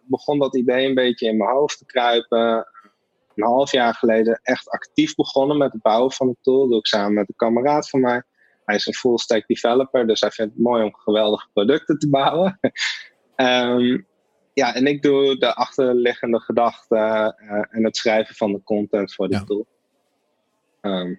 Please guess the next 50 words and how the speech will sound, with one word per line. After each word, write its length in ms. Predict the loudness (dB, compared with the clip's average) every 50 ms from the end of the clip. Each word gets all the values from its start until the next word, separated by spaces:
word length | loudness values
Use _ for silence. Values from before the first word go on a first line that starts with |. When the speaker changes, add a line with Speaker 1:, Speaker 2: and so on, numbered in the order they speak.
| _ _ _ _ _ _ _ _ _ _ _
Speaker 1:
ja, 180 | -2 -2 -2 0
vandaar 380 | 0 0 0 2 2 2 2 2
ook 220 | 2 2 0 -2 -4 _
de 140 | 0 0
naam 300 | 2 2 2 0 0 -2
C 140 | -2 -2 0
R 280 | 2 2 4 4 4 4
O 260 | 2 2 2 0 -2
Tool. 320 | 0 0 0 0 0 -4 _ _ _ -2
Een 120 | 0 0
hele 220 | 2 2 2 2
simpele 500 | 0 0 0 0 0 0 0 0 0 2
naam, 500 | 2 2 2 2 0 0 0 -2 -4 -6 -8 _
eh, 280 | -6 -6 -4 -4 -6 -8 -12 -16 _ _ _ _ _ _ _ _ _ _ _ _
ja, 200 | -2 -2 -2 -2
voor 180 | -2 -2 -2 -2
een 120 | -2 -2
product, 580 | 0 0 0 0 2 2 2 2 0 -2 -2 -2
eh, 280 | 0 0 0 0 -2 -4 -8 _ _ _ _ _ _ _ -2
die 200 | -2 -2 -2 0
toch 400 | 0 0 0 -2 -6 -14 -20 _ _ _ _ _ _ _ -2
iets 400 | -2 0 0 -2 -6 -6 -2 0
meer 180 | 0 2 2
dan 120 | 2 0 0
simpel 460 | 0 0 0 0 0 0 0 0 0
is. 240 | -2 -4 -8 -10 _ _
Speaker 2:
Ja, 100 | -6 -4 -4
want 140 | -4 -4
voor 120 | -4 -2 -2
de 60 | 0
mensen 260 | 0 -2 -2 -4 -4
die 160 | -2 -2 -2
achter 180 | -2 -4 -2 -2
hun 80 | -2 0
desktop, 420 | -2 -4 -4 -4 -6 -6 -4 -4
eh, 140 | -2 -2 -2
zitten 280 | -2 -4 -4 -6 -6
te 120 | -4 -2 -2
luisteren, 360 | 0 0 -2 -2 -2 -2 -2
of 120 | -2 -4
mobiel, 440 | -4 -4 -2 -2 -2 -2 -2 -2 -4 -4
ehm, 680 | -4 -4 -4 -2 -2 -2 -2 -2 -2 -2 -2 -2 -4
eh, 300 | -4 -4 -4 -4 -4 -6
je 40 | -4
kan 140 | -4 -4 -2
hem 80 | -2
gewoon 180 | -2 -2 -2 0
online 220 | 0 0 0 0 0
vinden, 200 | -2 -2 0 0
hè? 60 | 0